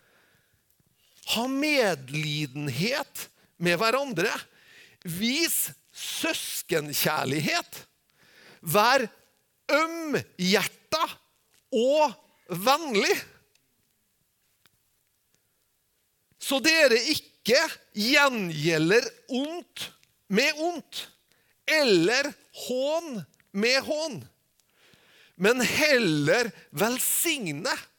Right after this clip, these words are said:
da dere vet at det var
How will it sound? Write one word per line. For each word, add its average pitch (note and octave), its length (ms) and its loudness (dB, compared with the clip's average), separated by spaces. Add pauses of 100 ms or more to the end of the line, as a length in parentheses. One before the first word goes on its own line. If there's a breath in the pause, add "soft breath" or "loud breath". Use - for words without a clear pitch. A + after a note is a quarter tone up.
(1080 soft breath)
da F#3+ 180 0
dere A#3 320 6
vet B3 640 -2 (560)
at G3 160 -4
det F#3 260 2
var G3 200 -4